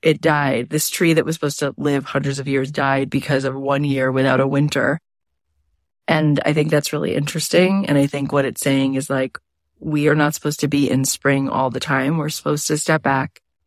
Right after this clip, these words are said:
and we're supposed to restore ourselves. And so about once a year, I try to go away for a week and meditate. And so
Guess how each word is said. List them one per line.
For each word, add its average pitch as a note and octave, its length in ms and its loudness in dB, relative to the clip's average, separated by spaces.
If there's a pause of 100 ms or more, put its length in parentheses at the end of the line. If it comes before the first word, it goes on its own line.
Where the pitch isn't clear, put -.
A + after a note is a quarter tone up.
(300)
and D3 160 0
we're C#3 120 2
supposed C#3 460 0
to C3+ 200 2
restore C3+ 560 0
ourselves. C3+ 640 0
And C#3+ 280 -2
so C3+ 440 0 (680)
about D#3+ 420 4
once D#3 280 0
a D3+ 60 2
year, C#3 480 2
I C#3+ 100 -2
try C#3+ 200 -2
to C#3+ 80 2
go C#3+ 180 0
away C#3 360 2
for C#3+ 220 -2
a C#3 100 0
week C#3+ 560 0
and C#3 560 2
meditate. D#3+ 600 0
And C#3+ 160 -2
so C3+ 420 -2